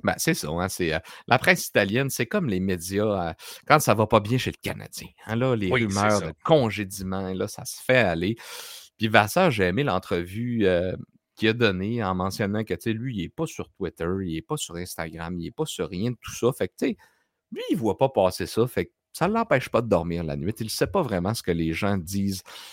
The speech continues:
Speaker 1: à son sujet. Mais par contre, ce que je suis d'accord avec lui, c'est que les mécaniciens, les ingénieurs qui sont là-dessus,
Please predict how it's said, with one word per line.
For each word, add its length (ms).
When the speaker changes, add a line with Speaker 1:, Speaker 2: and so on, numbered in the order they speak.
Speaker 1:
à 120
son 220
sujet. 480
Mais 140
par 160
contre, 200
ce 40
que 80
je 80
suis 120
d'accord 320
avec 320
lui, 240
c'est 200
que 340
les 180
mécaniciens, 1000
les 260
ingénieurs 720
qui 100
sont 200
là-dessus, 640